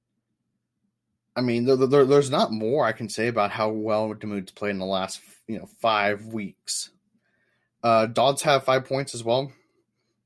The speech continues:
Uh, have three primary assists. And then, like I said before, it just, no one could really get anything. So he had two points the rest of the game after having three in the first.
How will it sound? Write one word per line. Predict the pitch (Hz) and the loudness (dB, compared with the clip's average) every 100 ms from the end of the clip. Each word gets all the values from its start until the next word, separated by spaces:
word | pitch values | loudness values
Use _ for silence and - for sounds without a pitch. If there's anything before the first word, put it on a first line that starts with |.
| _ _ _ - | _ _ _ -4
Uh, | 113 107 101 | 0 0 0
have | 110 - | -4 -4
three | 127 127 | -6 -4
primary | - 120 117 113 | 0 0 0 -2
assists. | 107 - 123 - - - _ _ _ _ - | -4 -4 -4 -6 -12 -18 _ _ _ _ -8
And | 117 113 | -2 0
then, | 107 107 107 107 107 | 0 -2 -4 -6 -6
like | 117 120 | -4 -2
I | |
said | 117 117 | -2 -2
before, | - 120 | -2 0
it | 113 | 0
just, | 113 104 - _ - - | -2 -6 -8 _ -20 -10
no | 120 117 | -4 -2
one | 113 120 | -2 -2
could | 135 | -2
really | 120 117 | -2 0
get | 120 131 | 0 0
anything. | 120 110 104 | -2 -6 -6
So | - 104 101 - | -4 -2 -4 -8
he | 104 123 | -8 -2
had | 107 104 | -2 -2
two | 131 | -6
points | 123 127 120 - | -6 -6 -4 -6
the | |
rest | 101 101 98 | -6 -6 -8
of | |
the | 104 | -6
game | 110 98 | -4 -4
after | 95 101 | -4 -6
having | 104 101 | -6 -6
three | - 101 107 | -8 -8 -6
in | 92 | -6
the | 90 | -8
first. | 90 87 - - | -12 -14 -14 -14